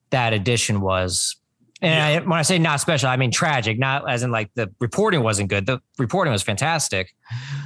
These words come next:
Speaker 1: but that just really sticks out in my head as a journalist now.
Speaker 2: Yeah,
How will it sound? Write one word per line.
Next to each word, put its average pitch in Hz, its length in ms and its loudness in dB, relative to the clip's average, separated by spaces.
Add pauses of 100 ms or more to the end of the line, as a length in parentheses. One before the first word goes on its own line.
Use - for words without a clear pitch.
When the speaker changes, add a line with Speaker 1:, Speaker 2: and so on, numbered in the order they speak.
(400)
Speaker 1:
but 113 560 2 (320)
that 135 140 2
just 117 220 0
really 120 240 2
sticks - 300 -2
out 107 140 0
in 101 60 -4
my 104 120 0
head 104 260 0
as 101 200 -2
a 95 60 -4
journalist 98 460 0
now. 92 380 0 (580)
Speaker 2:
Yeah, 170 360 2